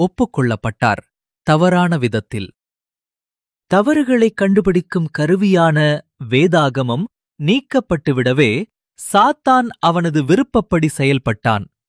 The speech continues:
"காலங்களையும் பிரமாணங்களையும் மாற்ற நினைப்பான்" என்று தானியேல் ஏழு இருபத்தி ஐந்தில் சொல்லப்பட்டபடி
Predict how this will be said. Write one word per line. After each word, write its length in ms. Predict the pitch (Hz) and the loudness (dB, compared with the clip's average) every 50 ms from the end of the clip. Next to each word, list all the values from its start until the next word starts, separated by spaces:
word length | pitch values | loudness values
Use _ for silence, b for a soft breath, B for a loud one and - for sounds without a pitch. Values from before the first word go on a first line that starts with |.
| _ _ _ _ _ _ _ _ _ _ _ - | _ _ _ _ _ _ _ _ _ _ _ 0
"காலங்களையும் 760 | 156 156 170 185 196 196 180 175 170 165 165 160 160 170 185 180 _ _ _ - | 2 2 4 2 2 0 0 0 0 2 2 2 0 -2 -2 -6 _ _ _ 0
பிரமாணங்களையும் 880 | 160 170 180 202 233 254 254 240 226 190 170 170 160 160 165 160 165 170 - _ | 0 2 4 4 4 4 2 0 -2 0 0 0 0 2 0 0 -2 -4 -6 _
மாற்ற 480 | - 123 123 131 214 247 _ - 240 | -4 0 0 2 0 0 _ -2 -2
நினைப்பான்" 600 | 202 165 156 143 143 139 135 _ 151 135 120 104 - _ _ _ _ _ 135 | 0 0 0 0 0 -2 -2 _ -2 -2 -2 -2 -4 _ _ _ _ _ -4
என்று 500 | 123 123 127 123 113 117 110 120 190 226 _ _ _ _ _ _ _ _ 135 127 151 | -4 -2 -2 -4 -4 -4 -2 -2 -4 -6 _ _ _ _ _ _ _ _ -2 0 2
தானியேல் 560 | 160 196 240 254 254 233 226 220 220 214 - | 2 2 2 0 0 0 2 2 2 0 -2
ஏழு 500 | - 139 143 156 185 196 185 180 185 - - | -2 0 2 4 4 4 4 2 0 0 -4
இருபத்தி 580 | - 131 143 170 233 233 269 254 _ - 196 180 | -4 -2 0 0 2 2 0 -2 _ -2 0 0
ஐந்தில் 400 | 165 165 165 156 160 156 151 - - | 0 0 0 0 0 -2 -2 -2 -2
சொல்லப்பட்டபடி 840 | 151 165 190 190 - - 135 - - 117 113 131 123 117 110 160 | -2 0 0 -2 -2 -4 -4 -2 -2 -2 0 0 0 0 -2 -2